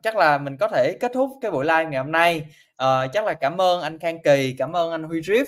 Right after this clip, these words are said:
đã share rất là nhiều thông tin cho tất cả các bạn, ờ, trong buổi ngày livestream ngày hôm nay. Và cũng như là cảm ơn tất cả các bạn đã dành thời gian để ngồi lại, ờ, với đội ngũ của Coin chín tám Insight và đội ngũ của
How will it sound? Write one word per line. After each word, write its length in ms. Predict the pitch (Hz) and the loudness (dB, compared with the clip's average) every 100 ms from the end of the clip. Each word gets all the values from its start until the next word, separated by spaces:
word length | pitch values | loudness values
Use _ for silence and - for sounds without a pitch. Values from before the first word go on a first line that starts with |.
| - | -4
đã 600 | 123 113 139 190 180 160 | -6 -2 0 0 0 -2
share 260 | 151 160 156 | 0 0 0
rất 140 | 233 | -2
là 80 | 196 | -6
nhiều 200 | 131 123 156 | -6 -10 -10
thông 160 | 156 | 0
tin 280 | 165 165 160 | 0 0 -2
cho 120 | 151 | -4
tất 100 | 147 - | -2 -2
cả 120 | 147 | -4
các 140 | 170 | 0
bạn, 300 | 160 117 131 131 _ _ | 0 -2 -6 -10 _ _
ờ, 200 | - 120 | 0 2
trong 200 | 123 151 | 4 2
buổi 120 | 131 147 | 0 -4
ngày 140 | 143 | -4
livestream 560 | 123 117 139 147 156 151 | -6 -2 0 0 -2 -6
ngày 80 | 131 | -4
hôm 80 | |
nay. 240 | 147 151 156 | 2 2 2
Và 140 | 127 | -2
cũng 200 | - 143 | -4 -10
như 100 | 180 | -6
là 120 | 143 123 | -4 -2
cảm 200 | 127 165 | -2 -4
ơn 120 | 170 170 | -8 -10
tất 100 | 208 | -6
cả 120 | 127 165 | -4 -4
các 80 | 170 | -2
bạn 260 | 113 120 131 _ _ - | 0 -2 -6 _ _ -4
đã 360 | 113 107 123 170 | 0 0 0 0
dành 260 | 147 127 123 | 0 -2 -4
thời 140 | 135 127 | -4 2
gian 400 | 143 160 156 151 - | 4 4 2 -10 -8
để 440 | 131 101 107 143 190 | -6 -6 -6 -14 -4
ngồi 300 | 151 127 113 | 2 2 2
lại, 400 | 85 95 120 107 _ | -2 -2 -2 -6 _
ờ, 380 | - 113 113 107 | -6 -4 -4 -4
với 100 | 165 | -2
đội 140 | 135 113 | -2 -4
ngũ 300 | 104 113 156 | -6 -4 -6
của 80 | 143 | -6
Coin 200 | 143 151 | -2 -4
chín 120 | 160 | -2
tám 160 | 175 170 | -2 -2
Insight 600 | 160 151 160 156 160 151 - _ _ | -4 -4 4 6 6 4 -6 _ _
và 460 | 117 120 117 113 113 | 2 2 4 0 -2
đội 180 | 110 117 | -4 -6
ngũ 480 | 104 110 170 214 _ | -12 -8 -8 -10 _
của 580 | 107 107 110 139 185 | -12 -10 -2 2 2